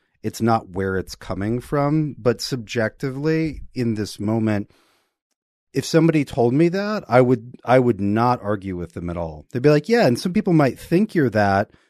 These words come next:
because the light extends there, but really you're coming from here."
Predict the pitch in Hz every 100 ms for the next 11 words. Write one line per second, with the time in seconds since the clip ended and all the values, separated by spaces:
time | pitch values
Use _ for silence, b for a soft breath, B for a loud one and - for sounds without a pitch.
0 | b 120 123 101 113 107 110 101 - -
1 | 127 131 - 110 101 90 104 120 143 143
2 | 117 110 - 113 110 101 - 92 85 113
3 | 95 76